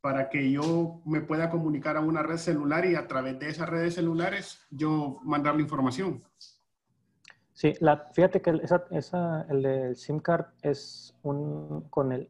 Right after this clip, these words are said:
Speaker 2: eSIM card, con la, la nue-, el nuevo que es virtual, ¿no? Y ese no está, al momento no está disponible porque se necesita hacer, eh, bueno,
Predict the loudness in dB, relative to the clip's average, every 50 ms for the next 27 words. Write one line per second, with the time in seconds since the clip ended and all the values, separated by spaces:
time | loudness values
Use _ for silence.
0 | _ _ _ 0 0 0 0 -2 -4 -4 -2 0 -2 -2 -2 -2 -6 -4 -4 -2
1 | -2 -2 -2 -2 -2 -2 0 0 0 -2 0 0 0 0 2 2 2 2 2 0
2 | 2 2 2 2 4 2 2 2 2 2 2 4 4 4 0 -2 -4 -2 -2 0
3 | 0 2 4 4 2 2 0 -2 -4 -2 -2 0 0 0 0 -2 -2 -4 -8 _
4 | _ 4 4 4 4 2 0 -4 _ _ _ _ _ _ _ _ _ _ 2 2
5 | 4 6 4 4 4 4 4 4 2 4 4 6 6 6 4 4 2 2 4 4
6 | 2 2 2 2 2 2 0 -2 -2 -8 -8 -4 -2 -2 -2 -2 -4 -8 -4 _
7 | 2 2 4 2 0 -2 -6 _ _ _ -6 -6 -4 -2 0 2 2 2 2 -2
8 | -6 -10 _ _ -20 _ -6 -4 -2 -2 -2 -4 -6 -10 -12 -16 -20 _ _ _
9 | _ _ _ 4 6 6 6 4 2 -4 -10 -14 -16